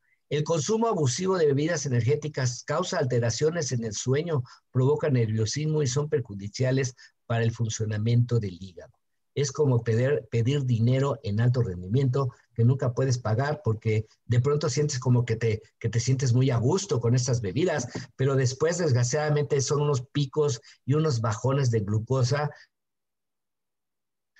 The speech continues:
que el páncreas dice, "Voy a de enojarme, ya no voy a funcionar". Calma, calmantes y antiinflamatorios. Si bien fueron hechos para sanar algún problema en el organismo, podrían dañar el hígado, especialmente si se mezclan con alcohol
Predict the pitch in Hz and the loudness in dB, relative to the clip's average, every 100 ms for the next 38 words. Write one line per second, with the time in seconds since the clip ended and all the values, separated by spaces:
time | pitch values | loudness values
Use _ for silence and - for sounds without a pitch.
0 | _ _ 117 120 139 147 147 135 127 131 | _ _ 2 2 2 0 0 2 2 2
1 | 131 147 143 131 123 110 113 123 151 151 | 2 2 2 0 0 0 0 0 0 0
2 | 139 139 131 139 127 123 90 - 90 95 | 0 0 0 0 0 -4 -8 -10 -8 -4
3 | 147 131 - - _ 185 226 226 220 220 | -4 -4 -12 -20 _ -2 2 2 0 -4
4 | - _ 151 170 214 208 - - 160 151 | -8 _ -2 0 0 0 -4 -2 -2 0
5 | 147 143 143 127 127 110 107 98 - _ | 0 0 0 2 2 0 0 -4 -8 _
6 | _ _ _ _ - - 220 226 226 208 | _ _ _ _ -8 -2 0 2 0 0
7 | 208 - 151 127 143 160 160 160 139 156 | -2 -2 -2 -2 -2 0 -2 0 0 2
8 | 147 117 110 127 143 143 - 127 135 185 | 2 2 4 4 2 0 0 -2 0 2
9 | 202 165 143 156 165 - 127 135 208 202 | 2 0 0 0 -2 -2 -2 0 0 0
10 | 156 120 - _ _ 123 123 151 123 165 | 0 0 -4 _ _ -2 2 2 2 0
11 | 175 175 170 156 139 123 135 147 147 151 | 0 -2 -4 -4 -2 0 2 2 0 0
12 | 147 143 117 107 104 127 131 120 | -2 0 0 0 -2 0 0 0